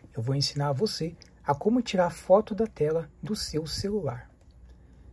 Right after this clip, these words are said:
Eu vou te dar um exemplo aqui, digamos que você tá pesquisando alguma coisa na internet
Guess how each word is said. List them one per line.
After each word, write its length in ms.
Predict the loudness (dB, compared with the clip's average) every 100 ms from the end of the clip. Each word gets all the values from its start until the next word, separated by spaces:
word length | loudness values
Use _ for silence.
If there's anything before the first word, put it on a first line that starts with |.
| -20 -20 -20 -20 -20 -20 -20 -20 -20 -14
Eu 60 | -2
vou 100 | 0
te 120 | 2
dar 100 | 4
um 80 | 6
exemplo 420 | 4 4 8 10
aqui, 220 | 8 4
digamos 400 | 0 0 2 2
que 120 | 2 0
você 240 | -4 -2
tá 100 | 0
pesquisando 520 | 0 -2 -2 -2 0
alguma 220 | 2 0
coisa 300 | -2 -2 0
na 80 | 0
internet 640 | 0 0 2 0 -2 -6